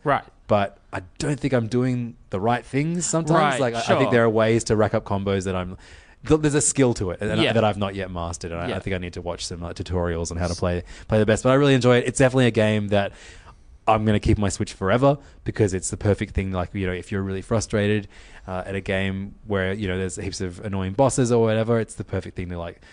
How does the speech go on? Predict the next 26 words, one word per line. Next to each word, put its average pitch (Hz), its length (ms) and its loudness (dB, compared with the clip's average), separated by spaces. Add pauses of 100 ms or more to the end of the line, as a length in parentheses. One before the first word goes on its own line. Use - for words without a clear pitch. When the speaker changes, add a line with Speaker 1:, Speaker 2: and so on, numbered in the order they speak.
Speaker 1:
You 143 80 -18
just 131 100 -4
Speaker 2:
switch 117 140 2
Speaker 1:
wanna 110 120 -4
Speaker 2:
to 107 200 4
and, 95 240 -4
and 95 220 -6
just, 95 260 -6
like, 98 280 -2
you 98 60 -6
know, 80 180 -8 (180)
turn 113 200 2
your 104 80 2
brain 87 280 -2
off 85 180 -6
and, 87 240 -6
and, 101 180 -6
and 92 200 -6
match 90 200 -6
some 87 200 -6
motherfucking 90 500 -2
blocks 95 300 -2
to - 120 -4
some 85 200 -2
sweet 101 420 -2
beats. 90 420 -4